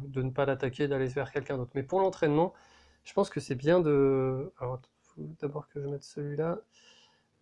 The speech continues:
Pour l'entraînement, je pense que c'est bien, en fait, de, de, de temps en temps, de se donner des challenges comme ça, d'attaquer des traits forts, et, euh, surtout dans, dans, dans un, dans une configuration qui est pas forcément confortable, et de voir simplement, de tester, de tester un peu ses limites.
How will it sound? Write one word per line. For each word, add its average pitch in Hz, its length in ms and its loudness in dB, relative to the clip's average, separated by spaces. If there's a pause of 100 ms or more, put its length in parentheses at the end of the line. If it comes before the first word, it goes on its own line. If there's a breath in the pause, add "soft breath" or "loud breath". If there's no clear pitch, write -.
Pour 156 140 6
l'entraînement, 175 440 6
je 202 80 -2
pense 165 160 -2
que - 80 -6
c'est 135 160 -2
bien, 147 180 4
en 160 60 6
fait, 147 240 0
de, 131 180 -2
de, 139 160 -2
de 147 160 0
temps 165 220 4
en 160 80 6
temps, 165 140 4
de 160 100 4
se 127 60 -2
donner 147 260 4
des 147 60 -4
challenges 151 320 2
comme 139 140 0
ça, 160 120 2
d'attaquer 143 400 2
des 139 120 0
traits 147 220 0
forts, 170 340 2 (680 soft breath)
et, 147 180 4
euh, 139 140 6
surtout 175 380 -2
dans, 143 320 8
dans, 135 160 4
dans 135 260 2
un, 135 260 4
dans 135 140 2
une 135 160 0
configuration 165 760 2
qui - 80 -2
est 139 40 4
pas 143 140 2
forcément 156 380 2
confortable, 151 560 0 (420 soft breath)
et 147 100 4
de 135 100 2
voir 151 440 4
simplement, 147 420 2
de 143 100 2
tester, 151 540 -2
de 135 80 0
tester 147 280 -2
un 160 80 4
peu 151 120 -6
ses - 180 -6
limites. 131 360 -6